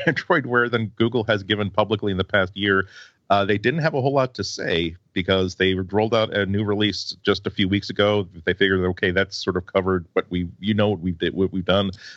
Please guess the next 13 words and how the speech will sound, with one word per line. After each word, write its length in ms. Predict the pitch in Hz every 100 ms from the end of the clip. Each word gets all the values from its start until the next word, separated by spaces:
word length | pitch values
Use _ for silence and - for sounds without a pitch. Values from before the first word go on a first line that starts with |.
| _
But 200 | - 95
they 120 | 98 95
were 140 | 95
saying 300 | - 110 104
things 200 | 107 95
like, 140 | 101 90
"And 80 | 92
here's 340 | 104 107 -
how 140 | 113 104
many, 160 | 101 - _ -
here's 180 | 135
how 140 | 131 123
many, 460 | 120 117 110 104